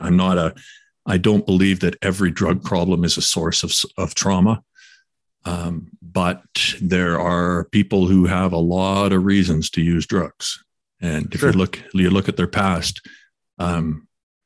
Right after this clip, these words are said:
Speaker 1: you know, and, and I think it's, I think everybody should have their own, should be able to make their own decisions regarding,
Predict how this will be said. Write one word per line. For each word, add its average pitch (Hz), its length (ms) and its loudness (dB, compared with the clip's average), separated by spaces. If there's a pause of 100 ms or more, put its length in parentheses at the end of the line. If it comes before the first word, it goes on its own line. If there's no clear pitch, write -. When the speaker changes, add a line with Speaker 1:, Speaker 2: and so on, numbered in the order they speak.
(560)
Speaker 1:
you 98 120 0
know, 85 200 2
and, 87 100 2
and 92 240 0
I 87 140 2
think 101 240 0
it's, - 340 -2 (1300)
I 95 180 -2
think - 420 -2 (360)
everybody 110 460 2
should 104 280 2
have 107 240 0
their 98 240 2
own, 107 480 2 (1120)
should - 180 -2
be 107 100 2
able 107 120 2
to 98 80 2
make 110 240 4
their 101 160 4
own 101 100 6
decisions 95 800 0 (140)
regarding, 87 720 2